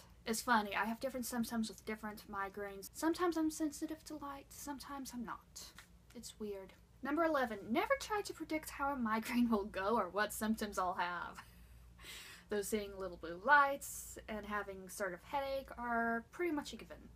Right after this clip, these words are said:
These days the little blue lights are not necessarily a given. Odds are it'll be mild, but the migraines seem to delight in surprising me. But yeah, so hopefully this video post-it note will help me remember how to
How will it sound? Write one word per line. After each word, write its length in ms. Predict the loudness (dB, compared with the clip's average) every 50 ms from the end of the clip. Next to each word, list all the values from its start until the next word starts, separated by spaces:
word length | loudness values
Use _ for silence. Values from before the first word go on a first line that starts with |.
| -12 -6 -6
These 160 | -6 -4 -4
days 180 | -4 -4 -4
the 80 | -6 -8
little 180 | -8 -8 -6 -6
blue 200 | -4 -4 -4 -2
lights 280 | -2 -4 -4 -4 -6
are 60 | -8
not 180 | -6 -6 -6 -6
necessarily 600 | -8 -8 -10 -8 -8 -8 -8 -6 -6 -6 -8 -8
a 40 | -10
given. 380 | -12 -14 -14 -14 -16 -16 -18 -18 -20 -20 -20 -20 -20 -20 -20 -20 -20 -2 6
Odds 260 | 10 10 10 10 10 8
are 160 | 6 6 6
it'll 140 | 6 4 2
be 140 | 0 2
mild, 500 | 4 6 6 6 6 6 4 2 2 0 2
but 360 | 4 6 6 4 2 -2 -4 -2
the 80 | 0
migraines 800 | 2 4 4 4 4 4 2 0 0 0 2 2 2 0 0 -2
seem 300 | -2 -6 -6 -8 -8 -8
to 100 | -10 -10
delight 420 | -10 -10 -8 -8 -8 -10 -8 -8
in 60 | -8 -8
surprising 420 | -8 -6 -4 -2 -2 -2 -4 -8 -12
me. 300 | -14 -14 -14 -16 -18 -20 -14 -8 -4
But 260 | -2 0 0 -2 -2 0
yeah, 280 | 2 4 6 6 4 4
so 240 | 2 0 -2 -2 0
hopefully 2250 | 0 0 0 0 -2 -4 -16 -16 -12 -6 -4 -2 0 0 0 0 0 0 -2 -4 -6 -6 -6 -6 -6 -6 -6 -6 -6 -6 -6 -6 -6 -6 -4 -4 -4 -2 -2 -4 -4 -6 -6 -6 -6 -6 -4
this 760 | -2 -2 -2 0 0 0 0 -2 -2 -4 -6 -10 -10 -12 -10 -6
video 440 | -6 -4 -4 -2 -2 -2 -2 -2 -4
post-it 520 | -4 -6 -6 -6 -6 -6 -8 -10 -10 -10
note 400 | -10 -10 -8 -8 -8 -8 -8 -6
will 180 | -4 -4 -4 -4
help 300 | -6 -8 -10 -10 -10 -12
me 140 | -12 -10 -10
remember 400 | -8 -8 -8 -10 -10 -10 -10 -12
how 300 | -12 -12 -12 -12 -12 -12
to 140 | -12 -14